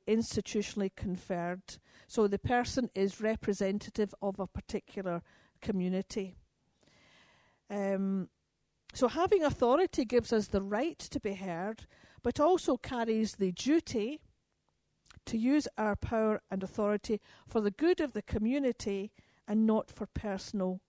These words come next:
gain. Now, I've seen it, um, said that we exercise power and authority in a variety of ways. The way we arrange our office, where we place the desk,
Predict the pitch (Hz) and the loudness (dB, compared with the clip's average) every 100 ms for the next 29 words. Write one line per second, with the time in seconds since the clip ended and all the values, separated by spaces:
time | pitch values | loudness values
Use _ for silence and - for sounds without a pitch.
0 | _ 196 180 175 190 - _ _ - - | _ -8 -6 -4 -6 -8 _ _ -20 -20
1 | - 214 220 214 - 277 254 - - 190 | -4 0 2 2 0 2 2 -2 -6 -2
2 | 190 196 233 220 208 196 - - - - | -2 0 2 2 2 -2 -4 -20 -20 -10
3 | - 240 294 311 320 - 240 226 - - | -4 0 0 2 0 2 0 0 -2 0
4 | 254 240 247 226 208 202 220 208 214 - | 4 6 6 2 -2 -2 0 0 -2 -4
5 | 214 208 202 196 202 202 208 220 - 214 | -4 -2 -4 -2 -2 -2 -2 -4 -6 -6
6 | - 190 185 196 196 196 226 - - - | -6 -8 -6 -4 -2 -2 -6 -8 -12 -16
7 | _ _ _ _ _ _ _ _ _ _ | _ _ _ _ _ _ _ _ _ _
8 | _ _ _ _ 214 226 262 247 233 214 | _ _ _ _ 4 6 6 4 2 2
9 | 214 226 226 208 190 - 196 - 381 370 | 4 4 4 4 4 4 0 0 -2 -4
10 | - - - _ _ _ _ - _ - | -6 -12 -14 _ _ _ _ -20 _ 2
11 | 269 262 220 - 220 214 - 185 196 220 | 4 4 2 0 0 2 0 -2 -2 -2
12 | 269 311 - - - | -2 -4 -8 -14 -16